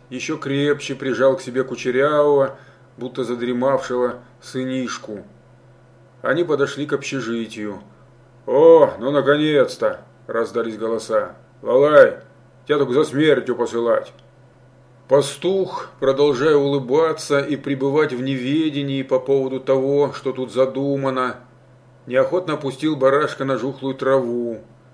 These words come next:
Постоял, отряхивая руки, посмотрел по сторонам.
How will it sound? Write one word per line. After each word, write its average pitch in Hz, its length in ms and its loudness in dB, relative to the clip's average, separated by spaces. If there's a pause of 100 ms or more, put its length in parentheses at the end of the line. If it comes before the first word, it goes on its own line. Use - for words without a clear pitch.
(480)
Постоял, 147 720 4
отряхивая 139 580 2
руки, 135 540 -2 (560)
посмотрел 127 480 -4
по 139 100 -2
сторонам. 123 760 2